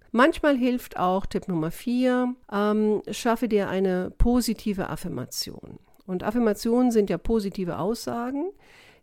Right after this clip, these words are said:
die du dir selbst sagst oder vielleicht auch aufschreibst, um dein Unterbewusstsein zu beeinflussen. Ne? Und zum Beispiel, es könnte sowas sein wie, „Ich schaffe das“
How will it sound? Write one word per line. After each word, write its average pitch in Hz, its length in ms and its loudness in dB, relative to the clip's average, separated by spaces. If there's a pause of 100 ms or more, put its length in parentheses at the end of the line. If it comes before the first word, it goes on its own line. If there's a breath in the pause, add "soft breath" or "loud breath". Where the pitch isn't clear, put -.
(100)
die 208 120 0
du 196 120 -2
dir 185 160 2
selbst - 420 -2
sagst 185 460 -2
oder 190 160 -2
vielleicht 170 320 -2
auch 165 120 -8
aufschreibst, - 920 -8 (140 soft breath)
um 214 300 4
dein 202 440 2 (220)
Unterbewusstsein 151 840 0
zu - 180 -10
beeinflussen. - 1040 -14 (380)
Ne? 180 240 -2
Und 196 520 0 (460 loud breath)
zum 196 240 4
Beispiel, 175 520 0
es 170 120 -6
könnte 165 240 -2
sowas 151 360 -4
sein 151 440 -2
wie, 156 440 -4 (540 soft breath)
„Ich - 180 -4
schaffe - 360 -6
das“ - 480 -14